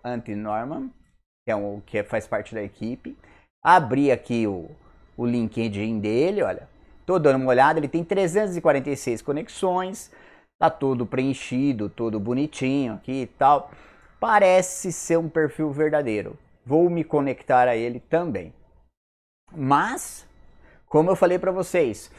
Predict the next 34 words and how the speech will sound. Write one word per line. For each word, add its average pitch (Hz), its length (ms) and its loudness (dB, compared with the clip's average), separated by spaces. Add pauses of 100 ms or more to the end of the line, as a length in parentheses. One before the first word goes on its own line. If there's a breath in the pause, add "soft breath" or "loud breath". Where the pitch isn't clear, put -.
(320 loud breath)
os 143 180 -2
golpes 151 560 4
estão 156 360 -4
cada 156 240 2
vez 160 520 0
mais 156 320 -2
elaborados. 139 840 -2 (280 soft breath)
E 202 100 -4
como 277 480 10
não 185 180 -2
cair 151 400 2
nesses 110 420 -6
golpes? - 800 -8
Eu 107 160 -6
vou 123 200 -2
explicar - 440 -2
pra 147 140 -4
você. 127 420 -6 (300)
Nunca 214 680 -2 (240)
coloque 147 560 2
a 120 60 -2
sua 139 260 -6
private 120 460 -6
key, 120 320 -6 (460 loud breath)
nunca 208 720 -2
suba 202 640 -2
o 120 80 -2
seu 190 340 -2
arquivo 135 640 -2
U 131 40 -8
T 113 200 -4
C 160 400 -2 (280 soft breath)
em 175 140 0
nenhum 180 500 2